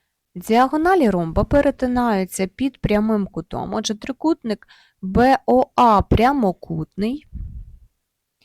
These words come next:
Б О знайшли на попередньому кроці п'ятнадцять, а О відомо з умови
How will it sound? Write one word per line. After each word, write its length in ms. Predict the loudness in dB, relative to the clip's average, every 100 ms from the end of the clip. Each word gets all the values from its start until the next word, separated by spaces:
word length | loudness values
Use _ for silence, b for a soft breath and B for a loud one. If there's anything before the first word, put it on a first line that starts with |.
| _ _ _ _ _ _ _ _ -14
Б 320 | 0 4 4 4
О 220 | 4 2
знайшли 340 | 2 0 0
на 120 | 0 0
попередньому 580 | 0 0 2 0 -2
кроці 360 | 0 0 0 -2
п'ятнадцять, 640 | -2 -2 0 -2 -2 -6 -2
а 180 | 2 2 2
О 260 | 2 4 2 0 _ _ _
відомо 500 | -4 0 0 0 -2
з 140 | -2 -2
умови 640 | -2 0 0 0 -4